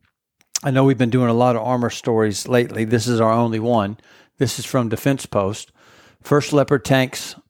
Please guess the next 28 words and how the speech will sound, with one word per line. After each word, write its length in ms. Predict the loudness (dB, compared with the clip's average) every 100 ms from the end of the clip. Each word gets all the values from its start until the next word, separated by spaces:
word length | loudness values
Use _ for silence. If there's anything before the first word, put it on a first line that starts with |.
| -4
Leopard 340 | 0 2 0 -2
one 320 | 0 0 0
tanks 460 | -2 -2 -4 -12 -8
arrive 360 | 0 2 2
in 100 | 0
Ukraine. 480 | -6 -2 2 2 2
This 180 | -2 -6
is 80 | -8
from 200 | -8 -2
Denmark. 580 | 0 0 -2 -4 -6 _ _ _ _ _ _ _ _ _
Uh, 100 | -4
this 140 | -2 -2
is 60 |
a 20 | -2
story 240 | 0 0
from 160 | 0 -8
s-, 380 | -10 -12 -14 -2
eight 200 | 0 0
September. 720 | -2 -2 0 0 0 -2 -4 _
The 120 | -8
first 320 | 0 0 0 -2
ten 180 | 0
Leopard 320 | 2 0 0 0
one 220 | 0 0
tanks 320 | 0 -2 -2
donated 400 | -2 0 0 0
by 160 | -2 -2
Germany, 600 | -2 0 0 -2 -6